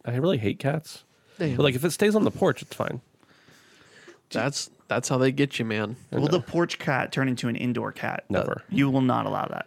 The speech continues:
Speaker 2: Oh.
Speaker 1: My, more than that, my wife will not allow it.
Speaker 3: Is she
Speaker 2: Gotcha.
Speaker 3: allergic?
Speaker 1: I don't know.
Speaker 3: She's
Speaker 1: I
Speaker 3: just
Speaker 1: am.
Speaker 2: I think,
Speaker 3: Oh, yeah.
Speaker 2: I think
Speaker 1: Uh,
Speaker 2: I
Speaker 1: and my mother is, like, my mo-, my mom is, like, actually, actually allergic. I, like, get a little sniffle when I'm around them.
Speaker 2: Yeah.
Speaker 1: My
Speaker 3: Yeah.
Speaker 1: mom, like,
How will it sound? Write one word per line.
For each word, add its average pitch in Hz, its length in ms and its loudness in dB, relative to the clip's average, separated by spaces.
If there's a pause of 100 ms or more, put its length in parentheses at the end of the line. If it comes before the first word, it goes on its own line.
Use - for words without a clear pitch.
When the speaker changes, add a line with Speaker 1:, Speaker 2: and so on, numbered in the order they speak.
(140)
Speaker 2:
Oh. 135 320 0
Speaker 1:
My, 117 140 2 (300)
more 151 220 6
than 196 180 4
that, 123 360 2 (640)
my - 80 2
wife 104 260 2
will - 80 -4
not - 140 -4
allow - 240 -6
it. - 60 -12 (460)
Speaker 3:
Is - 60 0
she 156 80 0
Speaker 2:
Gotcha. 117 140 0
Speaker 3:
allergic? 120 260 -4 (880)
Speaker 1:
I 143 60 -8
don't 113 180 -4
know. 117 140 -6 (540)
Speaker 3:
She's - 140 -12
Speaker 1:
I 180 140 2
Speaker 3:
just 101 100 4
Speaker 1:
am. 135 140 0 (220)
Speaker 2:
I 147 80 -6
think, 123 260 0
Speaker 3:
Oh, - 60 -8
yeah. 98 100 -4 (300)
Speaker 2:
I 139 80 -4
think 123 180 2
Speaker 1:
Uh, - 140 -2
Speaker 2:
I - 60 -4
Speaker 1:
and 120 100 2
my 110 80 4
mother 123 300 6
is, 90 320 -2
like, 87 340 -2 (680)
my 127 100 4
mo-, 143 300 4
my 120 100 2
mom 170 220 4
is, 113 100 4
like, 95 160 0 (140)
actually, 101 420 0
actually 90 320 0
allergic. 92 320 -4
I, 127 120 2
like, 107 180 2
get 95 60 2
a 101 60 2
little 90 120 4
sniffle - 500 -2
when 90 140 -2
I'm 87 100 -6
around - 220 -8
them. - 100 -8
Speaker 2:
Yeah. 120 160 -6 (160)
Speaker 1:
My - 80 -4
Speaker 3:
Yeah. 113 60 2
Speaker 1:
mom, 127 240 4
like, 85 280 2